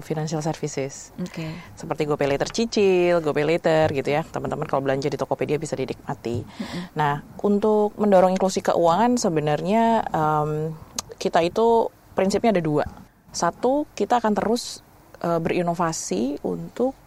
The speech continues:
Speaker 1: menciptakan produk-produk, eh, finansial yang mudah diakses oleh masyarakat.
Speaker 2: Mm-mm.
Speaker 1: Yang kedua, kita akan juga terus berinovasi, eh, menciptakan situasi di mana produk yang mudah diakses itu juga aman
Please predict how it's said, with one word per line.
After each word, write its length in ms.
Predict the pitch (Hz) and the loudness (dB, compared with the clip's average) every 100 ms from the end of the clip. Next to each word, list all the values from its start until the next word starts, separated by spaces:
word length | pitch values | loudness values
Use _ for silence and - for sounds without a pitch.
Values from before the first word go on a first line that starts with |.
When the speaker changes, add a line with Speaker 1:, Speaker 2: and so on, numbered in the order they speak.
| - - | -20 -8
Speaker 1:
menciptakan 960 | 196 180 175 196 - 180 - 139 151 196 | -4 -2 -2 -4 0 -2 -2 -6 -4 -4
produk-produk, 600 | 214 196 175 - 170 170 - - - - - | -2 -2 -2 -2 -2 -2 -8 -20 -20 -16 -6
eh, 160 | 175 175 | -4 -2
finansial 800 | - 185 180 - 160 147 185 247 - - - - - - | -2 -2 -2 -2 -2 0 0 -4 -10 -20 -20 -20 -20 -10
yang 480 | 160 180 226 262 269 - - - - | 0 2 4 0 -4 -16 -20 -20 -4
mudah 360 | 208 202 196 196 | 0 2 2 0
diakses 440 | - 151 - 214 - | -2 -4 -4 -4 -2
oleh 160 | 165 | -4
masyarakat. 400 | 147 147 135 - - - - | -6 -6 -8 -10 -14 -14 -10
Speaker 2:
Mm-mm. 200 | 196 170 - - - | -10 -12 -16 -20 -4
Speaker 1:
Yang 280 | 196 185 190 | -2 0 -2
kedua, 560 | 175 151 151 196 294 - - - - | 0 0 0 0 -4 -8 -20 -20 -8
kita 500 | 185 - 226 277 269 | -8 -4 -4 -2 -2
akan 160 | 196 | -2
juga 300 | 196 170 170 | -2 -2 -2
terus 240 | 170 208 - | -2 -4 0
berinovasi, 720 | 196 165 151 156 151 - 233 254 220 | -2 -2 -4 -6 -6 -2 0 0 0
eh, 400 | - - 165 160 | -4 -8 -6 -6
menciptakan 640 | 165 165 - - 170 226 | -6 -6 -4 -4 -2 -4
situasi 540 | - 202 170 160 - 247 | -4 -4 0 0 0 2
di 140 | 214 | 2
mana 240 | 165 160 240 | 0 -2 -4
produk 400 | - 180 175 233 | 0 0 0 0
yang 160 | 240 | 2
mudah 240 | 202 170 170 | 2 0 -2
diakses 480 | - 143 - 151 | -2 -4 -6 -8
itu 320 | - 226 269 226 | -6 -2 -2 0
juga 320 | 196 160 160 | -2 2 0
aman 380 | 160 160 156 | 0 -4 -4